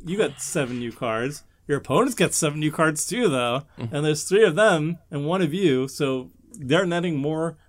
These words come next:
Speaker 1: resources and you're, you're netting them more resources. This is doing the same thing. However, it has multiple advantages. The most notable one, though,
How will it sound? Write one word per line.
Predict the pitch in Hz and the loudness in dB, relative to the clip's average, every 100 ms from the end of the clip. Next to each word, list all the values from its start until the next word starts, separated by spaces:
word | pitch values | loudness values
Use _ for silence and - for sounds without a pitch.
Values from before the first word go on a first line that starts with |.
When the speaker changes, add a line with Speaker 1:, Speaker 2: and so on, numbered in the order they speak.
| - | -6
Speaker 1:
resources | 143 156 147 135 - 127 117 | 0 2 2 -4 -4 -6 -4
and | 117 120 | -8 -8
you're, | 151 208 202 | 6 6 6
you're | 165 180 220 | 0 2 2
netting | 151 160 165 143 | 0 -4 -4 -4
them | 147 | -4
more | 131 131 | -2 -4
resources. | 120 123 113 95 104 95 _ - _ _ - _ - | -4 -6 -6 -10 -12 -16 _ -20 _ _ -20 _ -16
This | 139 240 294 - - _ - | -2 0 0 -4 -6 _ -4
is | 170 | -2
doing | 165 196 | 0 0
the | 175 | 0
same | 190 175 | -2 -2
thing. | 170 170 196 | -2 -4 -4
However, | 180 - 139 202 262 175 113 101 | -8 -4 -2 4 4 2 -4 -4
it | 147 | -4
has | 147 175 175 - _ _ | 2 2 0 -4 _ _
multiple | 135 147 220 220 202 160 | -6 0 0 -2 -2 0
advantages. | 120 117 113 123 101 98 107 - _ _ _ | 0 -4 -8 -10 -12 -14 -14 -20 _ _ _
The | 170 | -4
most | 180 214 - | 0 0 0
notable | 160 175 226 294 285 208 180 | -4 0 0 2 0 4 4
one, | 123 117 113 | 4 -2 -4
though, | 104 95 92 | -6 -6 -8